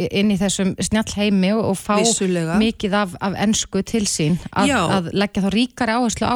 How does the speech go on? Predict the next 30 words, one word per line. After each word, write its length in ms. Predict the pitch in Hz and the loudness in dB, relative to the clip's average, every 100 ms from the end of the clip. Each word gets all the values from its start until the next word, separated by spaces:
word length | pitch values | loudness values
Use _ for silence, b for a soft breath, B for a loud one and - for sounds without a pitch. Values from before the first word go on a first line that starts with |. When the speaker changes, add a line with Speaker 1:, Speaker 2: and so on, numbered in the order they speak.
| 240 - | -2 -2
Speaker 2:
Vissulega, 380 | 214 233 - | 0 2 2
Speaker 1:
íslenska 320 | 233 330 311 196 | 2 4 2 2
tungu? 240 | 180 233 | 2 2
Speaker 2:
auðvitað 260 | 269 - 196 | 2 0 -4
hafa 160 | 196 | -4
foreldrarnir 640 | - 214 247 208 202 202 | -4 -2 -2 -2 -2 -2
sína 260 | - 233 202 | 0 0 2
ábyrgð, 360 | 220 214 185 190 | 0 0 -2 2
en 100 | 202 | 2
við 120 | 285 | 2
verðum 280 | 269 220 220 | 2 2 2
að, 220 | 202 190 | 0 -4
en 100 | 226 | -4
þeir, 220 | - 254 240 | 0 0 2
þeir 200 | 294 285 | 0 0
verða 160 | 254 | -2
að 60 | 262 | -4
fá 20 | |
hjálp 400 | - 370 - - | -6 -6 -8 -4
við 160 | 330 320 | -4 -2
það. 220 | 147 151 B B | -6 -8 B B
Ef 180 | 247 | 0
það 80 | 254 | 2
er 120 | 233 226 | 2 0
ekki 100 | 226 | -2
til 180 | 320 415 | 0 0
neitt 240 | 254 - | 0 -2
afþreyingarefni 800 | 285 294 269 208 202 185 160 175 | -6 0 0 2 2 0 -2 -2
eða 160 | 165 170 | -2 0
lí-, 240 | 185 - | 0 -2